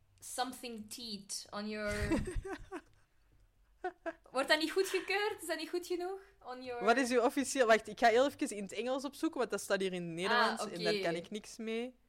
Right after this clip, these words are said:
Speaker 1: Ja.
Speaker 2: Ja. Wat is uw officieel antwoord?
Speaker 1: Iets van, "Oh, mother, once again, I suck on your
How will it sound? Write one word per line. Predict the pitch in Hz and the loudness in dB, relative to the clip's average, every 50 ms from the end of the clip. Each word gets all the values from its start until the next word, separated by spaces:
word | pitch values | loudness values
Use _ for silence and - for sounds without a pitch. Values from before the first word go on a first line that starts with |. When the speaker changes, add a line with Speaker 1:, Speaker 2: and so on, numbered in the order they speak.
| _ _ | _ _
Speaker 1:
Ja. | _ 196 196 185 175 - - - _ _ _ _ _ _ _ _ _ _ _ _ _ | _ -8 -4 -4 -4 -4 -6 -12 _ _ _ _ _ _ _ _ _ _ _ _ _
Speaker 2:
Ja. | - 185 180 165 - - _ _ _ | 2 4 4 4 4 0 _ _ _
Wat | _ 170 196 214 | _ 0 2 2
is | 226 214 | 2 2
uw | 220 233 | 0 0
officieel | 214 233 - 247 - - 254 233 | 0 0 -2 -4 -4 -2 -2 -2
antwoord? | 202 247 269 - - 294 311 359 349 - - - - | -2 -4 -4 -6 -6 -4 -4 -4 -6 -8 -12 -12 -12
Speaker 1:
Iets | 233 214 - - | -8 -6 -6 -4
van, | - 233 226 220 220 220 220 214 214 - _ | -2 -2 -2 -2 -4 -10 -12 -14 -18 -16 _
"Oh, | - 220 220 226 220 220 | -6 -4 -4 -4 -2 0
mother, | 220 220 220 240 233 226 233 226 220 - 196 | 0 0 2 2 2 2 2 2 0 -2 -2
once | 220 220 233 220 - 233 208 | -2 0 0 -2 -6 -8 -6
again, | 208 220 220 220 226 220 220 214 | -2 -2 -2 -2 -2 -4 -6 -4
I | |
suck | 214 - - 233 226 - | -4 -4 -4 -4 -6 -6
on | 226 220 220 | -8 -6 -6
your | 220 214 208 196 196 208 208 208 202 | -6 -6 -4 -4 -4 -4 -6 -8 -10